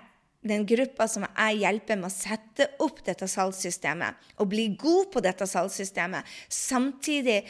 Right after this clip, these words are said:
som vi jobber med hodet og får struktur. Og mange sier bare, "Ja, men Gry, jeg gjør jo dette for å slippe struktur." Men vet du hva? Når du har struktur, så får du frihet. For struktur er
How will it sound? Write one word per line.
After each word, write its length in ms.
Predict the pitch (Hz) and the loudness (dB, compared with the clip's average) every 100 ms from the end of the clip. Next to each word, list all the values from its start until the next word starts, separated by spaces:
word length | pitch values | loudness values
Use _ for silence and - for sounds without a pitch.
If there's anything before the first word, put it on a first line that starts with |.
| - | -12
som 180 | - 214 | -4 -2
vi 120 | 208 208 | 0 2
jobber 320 | 220 220 214 | 2 4 2
med 220 | 185 - | 0 -4
hodet 380 | 233 247 233 262 254 - 196 | -2 2 2 2 -2 -10 -8
og 80 | |
får 160 | - 220 214 | 0 0 0
struktur. 560 | - 196 - 208 175 - | -2 -4 -2 -2 -2 -2
Og 80 | 202 | -6
mange 240 | 214 247 | -4 -4
sier 160 | 247 254 | -6 -2
bare, 140 | 226 226 | -2 -2
"Ja, 60 | |
men 100 | 269 | -4
Gry, 220 | 233 277 311 | -4 -4 0
jeg 180 | 254 226 311 | 0 0 -2
gjør 160 | 330 294 | -2 -2
jo 100 | 262 | 2
dette 240 | 302 311 | 2 0
for 140 | 226 233 | -6 -6
å 20 | |
slippe 400 | - 339 349 285 | 2 2 2 -4
struktur." 640 | - 277 - 392 339 233 - - - - - - _ _ | -2 -4 2 4 4 2 -4 -20 -20 -20 -20 -20 _ _
Men 140 | - 214 | -4 -4
vet 100 | 214 | 0
du 60 | 220 | 0
hva? 140 | 277 | 2
Når 160 | 240 190 | 0 0
du 60 | 190 | -2
har 80 | |
struktur, 760 | - 196 - - 277 349 415 - _ _ _ _ _ _ | -4 -8 -8 0 4 4 2 -2 _ _ _ _ _ _
så 160 | - 208 | -8 -8
får 460 | - - 262 196 | -6 2 4 4
du 40 | 170 | 2
frihet. 540 | 180 190 185 - - - _ _ _ _ - - | -2 0 0 -4 -12 -20 _ _ _ _ -20 -16
For 80 | - | -6
struktur 720 | - 202 - 285 302 240 - - _ _ _ _ _ 220 | -2 -2 -2 2 4 4 0 -14 _ _ _ _ _ 8
er 200 | 190 | 8